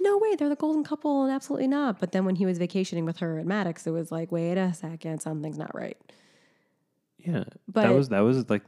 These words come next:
Speaker 2: that was the big one for me. That
Speaker 1: that wa-, it was a big one that it turned out to be true. Uh,
Speaker 2: This is such interesting.
Speaker 1: I haven't thought about this in so long.
Speaker 2: For, this is such an interesting medium to not have just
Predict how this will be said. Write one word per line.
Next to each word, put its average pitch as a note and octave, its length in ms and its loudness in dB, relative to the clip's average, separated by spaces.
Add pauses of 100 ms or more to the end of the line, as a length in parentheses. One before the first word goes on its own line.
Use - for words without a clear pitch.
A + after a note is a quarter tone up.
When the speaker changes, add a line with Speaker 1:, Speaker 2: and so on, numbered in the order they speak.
Speaker 2:
that G2+ 160 4
was B2 140 4
the B2 80 4
big G2+ 300 -2
one G2+ 200 2
for G2 140 0
me. F#2 180 0
That F2 120 -4
Speaker 1:
that A3 140 4
wa-, B3 60 4
it C#4 120 2
was G#4 200 0
a F#4+ 60 -4
big G3+ 180 -6
one F#3+ 260 -4
that F#3+ 100 -4
it F3+ 80 -4
turned F#3+ 180 0
out E3 120 0
to F3+ 60 -4
be E3 100 -4
true. D#3+ 440 -4 (1600)
Uh, G3+ 640 0
Speaker 2:
This - 220 -2
is F#2+ 60 -4
such - 560 -4
interesting. G2 680 -6 (380)
Speaker 1:
I - 80 -8
haven't G#3 340 0
thought G3 240 -2
about - 240 2
this - 160 -2
in F#3+ 80 2
so F#3+ 280 -2
long. G3 800 0 (580)
Speaker 2:
For, A2+ 340 4
this A2+ 160 -4
is A2 80 -2
such - 200 2
an A2+ 100 -4
interesting G2+ 460 0
medium F2+ 380 2
to - 160 -6
not F2+ 440 0 (100)
have F2 340 -6 (300)
just - 240 -12